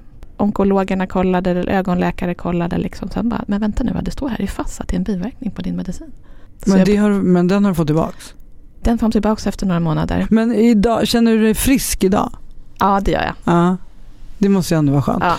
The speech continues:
Speaker 1: absolut. Så.
Speaker 2: Men och sen så fortsatte ni på med adoptionsprocessen då, eller?
Speaker 1: Ja, men då fick jag ju ställa in den där då.
Speaker 2: Ja.
Speaker 1: Och sen ett år senare fick vi börja med adoptionsutredningen.
Speaker 2: Mm.
Speaker 1: Eller, ja, kursen först då,
Speaker 2: Just
Speaker 1: ja.
Speaker 2: det.
Speaker 1: Ja.
Speaker 2: Mm.
Speaker 1: Och sen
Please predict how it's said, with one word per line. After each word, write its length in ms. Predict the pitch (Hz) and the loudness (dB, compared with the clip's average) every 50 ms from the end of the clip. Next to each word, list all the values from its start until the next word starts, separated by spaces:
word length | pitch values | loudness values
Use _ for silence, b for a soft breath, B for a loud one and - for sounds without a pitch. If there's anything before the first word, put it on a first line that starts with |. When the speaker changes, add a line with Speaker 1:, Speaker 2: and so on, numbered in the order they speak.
| - - - | -2 -4 -4
Speaker 1:
absolut. 320 | - - - - - - - - | -4 -4 -4 -4 -6 -6 -8 -8
Så. 140 | - - | 0 2
Speaker 2:
Men 160 | 233 240 240 254 | 2 2 4 2
och 140 | 247 240 | 2 2
sen 200 | 160 247 247 247 | 2 2 2 4
så 100 | 226 269 | 4 4
fortsatte 380 | 226 247 277 - - 269 233 202 | 4 4 2 4 2 0 2 4
ni 120 | 240 233 | 2 2
på 220 | 202 - 226 220 214 | 4 4 4 4 4
med 300 | 214 208 202 202 196 - | 4 4 2 2 2 2
adoptionsprocessen 1000 | 196 185 185 - - 196 190 175 - - 180 170 - 269 277 254 - - 185 160 | 2 2 2 2 2 2 2 2 2 0 0 2 4 2 2 2 2 0 0 2
då, 140 | - - 60 | 2 2 2
eller? 160 | 64 71 240 | 2 4 4
Speaker 1:
Ja, 120 | 269 277 277 | 6 6 6
men 100 | 277 254 | 6 4
då 80 | 277 | 4
fick 140 | 285 294 - | 2 4 4
jag 60 | 277 | 4
ju 60 | 262 | 2
ställa 220 | 254 - 233 240 254 | 4 4 2 4 6
in 160 | 269 254 214 | 6 6 4
den 180 | 170 160 160 160 | 4 2 0 0
där 160 | 160 - - | 0 0 0
då. 260 | - - - 170 202 202 - - - | 0 0 0 0 -2 -2 -6 -4 -2
Speaker 2:
Ja. 420 | - 180 170 165 165 175 196 214 | 0 2 2 2 2 0 0 -2
Speaker 1:
Och 680 | - - - 185 180 175 175 170 165 170 160 - - - | -2 0 2 2 2 4 2 2 2 2 0 0 -2 -2
sen 380 | - - 202 190 185 175 175 | -2 -2 -2 0 -2 -2 -2
ett 160 | - - - | -2 -2 -2
år 80 | 180 185 | -2 -4
senare 400 | - - 190 185 202 214 185 180 | -2 0 0 2 2 2 2 0
fick 200 | 175 175 - - | -2 -4 -6 -6
vi 60 | 147 | -4
börja 260 | 165 156 147 - - | -2 -2 -2 -2 -2
med 320 | - 160 - - - - - | -2 -4 -4 -4 -4 -6 -6
adoptionsutredningen. 920 | - - - - - - - - - - - - - 147 - - - 180 - - - | -6 -6 -6 -6 -8 -8 -8 -8 -6 -4 -4 -2 -2 -2 -2 -4 -4 -4 -6 -6 0
Speaker 2:
Mm. 400 | - 196 185 165 160 165 180 202 - - | 2 4 4 4 4 4 2 0 -2 -2
Speaker 1:
Eller, 260 | - - 190 175 165 - - | -2 0 0 0 0 -2 -2
ja, 200 | - 175 - 208 226 - - - - - - - - | -2 -2 -2 -2 -6 -10 -12 -12 -14 -14 -12 -14 -10
kursen 440 | - - 240 - - - - - 151 | 0 0 0 0 2 -2 -4 -4 -4
först 260 | - - - - - | -6 -6 -8 -8 -4
då, 120 | - 190 185 | 0 2 2
Speaker 2:
Just 220 | 190 190 196 - | 2 2 0 0
Speaker 1:
ja. 60 | - - | -2 -2
Speaker 2:
det. 120 | - 160 143 - | -2 -4 -4 -4
Speaker 1:
Ja. 220 | - 175 - - 185 - - - | -2 -2 -2 -4 -6 -10 -6 0
Speaker 2:
Mm. 140 | 180 175 170 | 4 4 6
Speaker 1:
Och 80 | 180 | 6
sen 340 | 180 190 170 160 160 - - | 4 2 0 0 -2 -6 -6